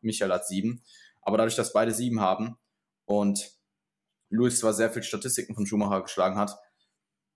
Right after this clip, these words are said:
ist Schumacher im Kontext gesehen eigentlich trotzdem noch der bessere Fahrer, weil er nicht die gesamten, den gesamten Zeitraum das überdominante Auto hatte. Er hatte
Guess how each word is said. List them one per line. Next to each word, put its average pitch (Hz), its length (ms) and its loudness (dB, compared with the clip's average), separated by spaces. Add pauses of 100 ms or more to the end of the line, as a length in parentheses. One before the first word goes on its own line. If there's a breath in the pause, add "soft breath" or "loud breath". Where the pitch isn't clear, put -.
ist - 180 2
Schumacher 139 460 4
im 107 200 -2
Kontext 143 480 0
gesehen 123 440 0
eigentlich 117 340 0
trotzdem 120 440 0
noch 101 260 -2
der 98 440 2 (380)
bessere 107 340 0
Fahrer, 95 520 2
weil 98 160 2
er 95 320 0 (300)
nicht 113 440 -2 (500)
die 104 80 -2
gesamten, 107 540 0
den 107 160 2
gesamten 107 300 2
Zeitraum 98 420 2
das - 420 0 (160)
überdominante 101 640 2
Auto 104 220 2
hatte. 87 160 0
Er 87 80 2
hatte - 180 -2